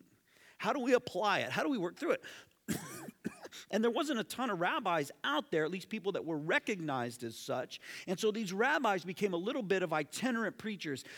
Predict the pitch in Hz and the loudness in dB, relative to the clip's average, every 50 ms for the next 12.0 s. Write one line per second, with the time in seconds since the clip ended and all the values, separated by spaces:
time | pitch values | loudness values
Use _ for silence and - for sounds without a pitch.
0 | - - - 170 196 196 190 170 143 156 220 233 247 233 180 220 196 180 - - | -18 -6 4 6 8 8 8 6 6 6 6 6 6 4 2 -2 -4 -4 -4 -2
1 | - 220 233 220 202 - 185 180 - - - - 240 226 208 202 175 127 175 180 | -2 0 0 0 -2 -2 -4 -4 -4 -4 -2 0 2 2 2 2 2 2 0 2
2 | 180 190 190 180 180 180 160 170 165 151 - - - - - 240 262 269 269 - | 2 2 2 4 2 0 2 0 -4 -4 -6 -10 -10 -8 -2 0 2 2 2 0
3 | - 165 160 165 165 - - - - - - - - 151 160 202 202 214 233 269 | 0 2 2 2 2 0 -4 -16 -20 -20 -20 -18 -10 0 2 2 4 4 4 4
4 | 285 285 233 156 123 - 123 - _ _ _ _ _ _ _ _ _ _ _ _ | 4 4 2 0 -4 -6 -14 -20 _ _ _ _ _ _ _ _ _ _ _ _
5 | - - - 240 247 214 214 285 311 240 226 254 226 226 196 156 151 147 160 196 | -2 2 4 6 8 8 8 6 4 4 6 6 6 6 6 0 0 0 0 -2
6 | - - - - _ - - 190 196 180 151 - - 254 285 311 302 277 - - | -4 -10 -16 -18 _ -8 -4 -2 -2 -2 -2 -4 -2 0 4 4 4 2 2 -2
7 | 233 202 - - - 190 180 151 127 123 147 143 - - - - - - _ _ | -4 -4 -4 -4 0 0 2 2 2 -2 -2 -6 -10 -20 -20 -20 -20 -20 _ _
8 | 135 135 160 233 269 - - - 277 269 254 240 247 240 180 170 165 165 170 220 | -4 0 0 0 0 0 -2 -2 0 0 0 0 -2 -4 -4 -6 -12 -10 -4 -2
9 | 240 220 170 143 139 151 - - - 160 160 147 143 185 185 190 180 170 165 156 | 2 2 2 2 2 -2 -4 0 -2 -2 -2 2 2 4 4 4 4 0 0 0
10 | 143 135 131 143 175 190 240 277 269 262 - - - 240 214 - 226 196 - 135 | -2 -6 -4 -2 0 2 4 4 2 2 0 -4 -8 -8 -4 -2 -2 -2 -2 -2
11 | 185 180 180 175 170 170 160 170 165 170 196 254 - - - 156 139 131 127 143 | -2 0 0 0 0 0 -2 -4 -4 0 0 -2 -2 -2 -6 -6 -4 -4 -4 -4